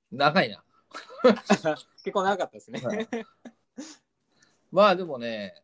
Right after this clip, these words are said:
Speaker 1: その、システムとかアイティー用語って言えばいいのかな。
Speaker 2: はい。
Speaker 1: あと、マーケティング用語もそうなんだけど、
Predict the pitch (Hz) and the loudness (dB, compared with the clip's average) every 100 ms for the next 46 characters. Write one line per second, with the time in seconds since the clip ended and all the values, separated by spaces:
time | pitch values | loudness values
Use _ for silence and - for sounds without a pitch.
0 | _ _ _ _ _ _ - 120 110 110 | _ _ _ _ _ _ -16 -14 -10 -10
1 | 107 110 - 143 - 233 240 240 233 233 | -10 -10 -10 -12 -6 -4 -2 0 0 -2
2 | 233 233 226 226 226 220 - _ _ _ | -4 -6 -8 -8 -8 -10 -14 _ _ _
3 | _ _ _ - - 107 123 175 - 208 | _ _ _ -14 -8 -6 -4 -6 -8 -8
4 | 208 214 139 98 107 95 92 85 90 90 | -2 -2 -2 -8 -12 -12 -14 -14 -16 -16
5 | 85 _ _ _ _ _ _ 110 123 117 | -18 _ _ _ _ _ _ -10 -8 -8
6 | 98 120 175 196 202 220 220 220 220 220 | -6 -4 -4 -4 -8 -6 -4 -2 0 0
7 | 202 131 104 95 82 - 107 95 85 80 | 0 -2 -8 -12 -16 -12 -10 -10 -10 -10
8 | 87 95 95 90 | -8 -6 -4 -6